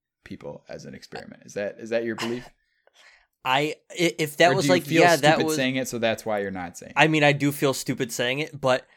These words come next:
Speaker 2: but, I mean, you,
Speaker 1: Sounds pretty
Speaker 2: going back to
Speaker 1: realistic.
Speaker 2: the ancient alien thing, I mean, I'm convinced, I don't, I don't care. I firmly believe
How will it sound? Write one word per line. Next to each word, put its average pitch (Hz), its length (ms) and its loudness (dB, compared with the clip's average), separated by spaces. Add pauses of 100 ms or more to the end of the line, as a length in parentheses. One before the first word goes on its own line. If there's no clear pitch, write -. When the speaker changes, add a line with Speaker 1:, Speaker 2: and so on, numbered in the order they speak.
(220)
Speaker 2:
but, 131 220 0
I 131 80 -8
mean, 127 140 -6
you, 135 60 -6
Speaker 1:
Sounds 98 240 -6
pretty 107 180 -6
Speaker 2:
going 180 220 6
back 160 160 2
to 143 100 -16
Speaker 1:
realistic. - 20 -4
Speaker 2:
the 147 140 -2
ancient 135 320 -6
alien 139 340 -2
thing, 175 280 -4 (200)
I 123 60 -4
mean, 113 320 -8 (680)
I'm 151 300 4
convinced, 139 800 -2 (360)
I 139 80 4
don't, 147 160 2
I 131 120 0
don't 139 180 -2
care. 104 380 -10 (500)
I 131 380 2 (420)
firmly 170 580 6
believe 117 640 -2